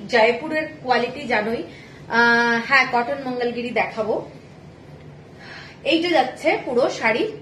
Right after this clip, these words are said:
পাটটা, ঠিক আছে, শাড়ির পাটটা ব্লাউজে খুব, খুব classy। থার্টিন হান্ড্রেড, কারোর যদি পছন্দ হয় screenshot দিয়ে নেবে। আহ, shipping যাচ্ছে free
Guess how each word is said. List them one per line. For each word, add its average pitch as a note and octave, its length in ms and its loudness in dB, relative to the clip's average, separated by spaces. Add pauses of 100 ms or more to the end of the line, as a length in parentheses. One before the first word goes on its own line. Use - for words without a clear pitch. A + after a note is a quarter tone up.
(220)
পাটটা, F#3+ 380 0 (360)
ঠিক E4+ 120 0
আছে, A4+ 220 -2 (400)
শাড়ির D4 440 2
পাটটা - 360 -2 (760)
ব্লাউজে G3+ 500 2 (1600)
খুব, G4+ 380 2 (140)
খুব E4+ 340 -2
classy। D#4+ 460 -2 (300)
থার্টিন E4 400 2
হান্ড্রেড, D#4+ 400 2 (340)
কারোর D4 280 4
যদি D#4+ 260 2
পছন্দ D#4 420 0
হয় D#4+ 240 4
screenshot D#4 640 -4
দিয়ে C4+ 160 -2
নেবে। C4 260 2
আহ, A#3+ 680 0 (100)
shipping F4 360 0
যাচ্ছে D#4 420 2 (100)
free C#4 280 -6